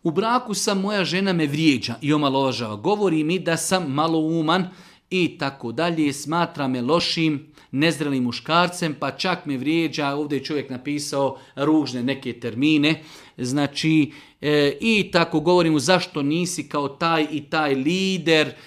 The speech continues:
i tako dalje. U svakom slučaju, <clears throat> e, generalno je zabranjeno vrijeđati bilo koga, a zamislite kako i na kojem stepenu je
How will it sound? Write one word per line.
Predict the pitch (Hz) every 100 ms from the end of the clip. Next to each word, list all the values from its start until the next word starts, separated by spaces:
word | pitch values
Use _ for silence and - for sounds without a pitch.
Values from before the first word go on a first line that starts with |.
| - -
i | 196 -
tako | 127 - 120
dalje. | 107 101 101 - - -
U | 156
svakom | - 240 240 175
slučaju, | 220 196 175 147 190
<clears throat> | 226 - 208 - 170 135 - - - - - _ _
e, | 135 127 123 123 120 117
generalno | 110 185 190 151 139 131 127 127
je |
zabranjeno | 120 131 156 147 147 135 123 123
vrijeđati | 113 120 143 156 143 135 131
bilo | 107 135 160 160 147 -
koga, | - 180 180 170 151 -
a | 131
zamislite | 120 104 160 190 180 - 147 143 131
kako | - 170 180 180 160
i |
na | 143 131
kojem | - 175 165 139
stepenu | - 196 190 165 160
je | 147 143